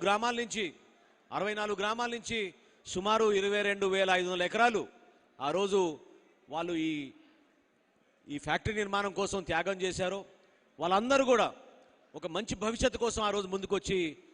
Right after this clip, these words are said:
నిలబడ్డారు. ఆ స్ఫూర్తిని ముందుకు తీసుకెళ్ళడానికి పవన్ కళ్యాణ్ గారు రెండు వేల పద్దెనిమిదిలో పోరాట యాత్ర సందర్భంగా అక్కడ నిర్వాసితులతోటి ప్రత్యేకంగా సమావేశమై,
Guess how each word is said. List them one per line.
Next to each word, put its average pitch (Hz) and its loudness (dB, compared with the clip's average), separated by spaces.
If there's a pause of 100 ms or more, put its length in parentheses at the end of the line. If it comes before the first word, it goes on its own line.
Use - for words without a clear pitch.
(200)
నిలబడ్డారు. 156 -2 (760)
ఆ 175 0
స్ఫూర్తిని 240 -2 (380)
ముందుకు 196 -4
తీసుకెళ్ళడానికి 214 -4 (640)
పవన్ 180 -2
కళ్యాణ్ 214 0
గారు 202 2
రెండు 185 -2
వేల 208 2
పద్దెనిమిదిలో 196 2 (760)
పోరాట 226 8
యాత్ర 208 4
సందర్భంగా 185 0 (680)
అక్కడ 202 2
నిర్వాసితులతోటి 214 6
ప్రత్యేకంగా 208 0
సమావేశమై, 185 0